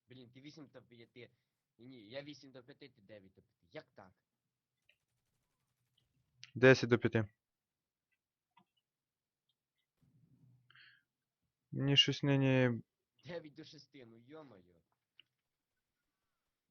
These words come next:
Speaker 1: Зараз попробую з іншої точки познімати снайпером. Якої ти
Speaker 2: Є.
Speaker 1: маєш?
Speaker 2: Десь одинадцять до шести. Да, до семи вже, походу, зараз буде.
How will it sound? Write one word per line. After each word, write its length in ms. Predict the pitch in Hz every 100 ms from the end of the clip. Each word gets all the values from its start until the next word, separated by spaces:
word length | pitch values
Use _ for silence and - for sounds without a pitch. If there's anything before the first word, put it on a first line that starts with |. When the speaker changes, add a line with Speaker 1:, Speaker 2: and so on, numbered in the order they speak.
| _ _ _ _ _ _ _ _ _ _ _ _ -
Speaker 1:
Зараз 380 | 120 110 101 _
попробую 460 | - 123 101 98 92
з 80 |
іншої 300 | 98 95 95 _
точки 300 | 92 _ 90
познімати 520 | _ 87 90 87 85
снайпером. 520 | 85 _ _ _ 90 85 _ _ 90 _ _ _ _ _ _ _ _ _ _ _ _ _ _ _ _ _ _
Якої 300 | 98 98 101
ти 100 | 98
Speaker 2:
Є. 180 | 101 127
Speaker 1:
маєш? 160 | 139 - - _
Speaker 2:
Десь 360 | 104 131 127 -
одинадцять 640 | 104 113 113 127 123 -
до 220 | 110 117 110
шести. 420 | - - 110 104 - - - - - _ - _
Да, 200 | 110 110
до 140 | 95 110
семи 300 | 131 120 107
вже, 140 | 98
походу, 400 | 95 - 95 90
зараз 240 | 90 90 90
буде. 220 | 87